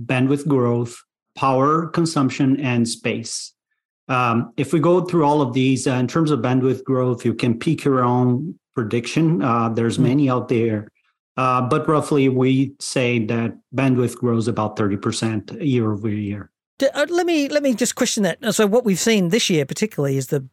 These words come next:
Speaker 2: the emergence of A I. Now,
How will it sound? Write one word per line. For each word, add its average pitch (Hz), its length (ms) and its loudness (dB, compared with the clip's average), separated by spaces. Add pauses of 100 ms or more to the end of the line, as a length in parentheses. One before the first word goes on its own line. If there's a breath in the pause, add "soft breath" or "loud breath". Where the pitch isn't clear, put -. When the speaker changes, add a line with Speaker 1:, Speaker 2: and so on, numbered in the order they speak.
(100)
Speaker 2:
the 151 160 0
emergence 156 500 0
of 135 120 -4 (100)
A 156 220 0
I. 151 480 -2 (400 soft breath)
Now, 175 300 0